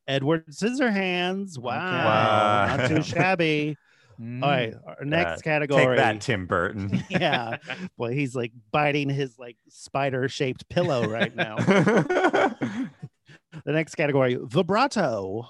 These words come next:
Speaker 1: How would you rate the vibrato?
Speaker 2: So, and in this category, in addition to literal vibrato, I mean, anytime they take a moment and give you something extra and they sort of zhuzh it up and give more than maybe it needs, but you like it.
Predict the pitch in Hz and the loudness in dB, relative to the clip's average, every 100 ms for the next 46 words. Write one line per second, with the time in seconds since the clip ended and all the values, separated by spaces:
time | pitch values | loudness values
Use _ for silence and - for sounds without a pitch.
0 | _ 202 277 233 - 175 160 156 131 170 | _ -10 -8 -6 -4 -2 0 0 0 -4
1 | - 104 - 131 _ _ - 175 165 160 | -6 -10 -12 -16 _ _ -2 4 6 6
2 | 160 160 160 147 185 - 170 156 147 147 | 4 2 0 0 0 2 2 4 2 2
3 | 156 156 143 135 156 208 185 156 143 135 | -2 -2 -2 0 2 4 4 2 0 2
4 | 131 135 127 127 127 160 160 143 135 139 | 2 2 0 -2 -2 -2 0 0 0 0
5 | 127 123 123 117 117 120 113 - 123 117 | -2 -4 -4 -6 -6 -6 -6 -6 -6 -6
6 | - 120 - 104 107 107 110 110 101 123 | -6 -10 -8 -6 -6 -6 -6 -6 -4 -6
7 | 113 110 104 110 113 104 135 196 196 175 | -4 -4 -4 -6 -6 -6 -2 0 0 0
8 | 156 160 156 143 175 185 180 170 - - | 0 0 0 -2 -4 -4 -4 -6 -14 -18
9 | - 123 127 110 98 - 60 - | -10 -4 -4 -2 -6 -8 -16 -18